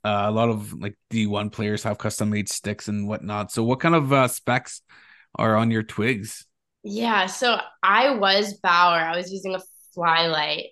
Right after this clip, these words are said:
Speaker 2: and I loved it. And then Northeastern's a C C M school, so now I'm using a Trigger.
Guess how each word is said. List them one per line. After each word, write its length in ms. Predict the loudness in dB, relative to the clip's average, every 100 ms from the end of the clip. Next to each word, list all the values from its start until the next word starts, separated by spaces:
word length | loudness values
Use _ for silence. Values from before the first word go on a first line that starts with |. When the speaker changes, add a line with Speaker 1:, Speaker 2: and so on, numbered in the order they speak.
| _ -2
Speaker 2:
and 280 | -2 0 0
I 120 | 0 0 -2
loved 440 | 2 4 2 0
it. 320 | 0 0 -2 -8 -6
And 160 | -2 2
then 500 | 4 4 2 -2 -10 _ _ _ -2
Northeastern's 520 | 0 2 2 2 0
a 60 | -2
C 180 | -4 -6
C 160 | 0
M 160 | 0 2
school, 420 | -4 -4 -4 -4
so 240 | -6 -4 0
now 280 | 2 2
I'm 120 | 2 0
using 240 | -4 -4
a 80 | -4
Trigger. 640 | -2 -2 0 -2 -2 -4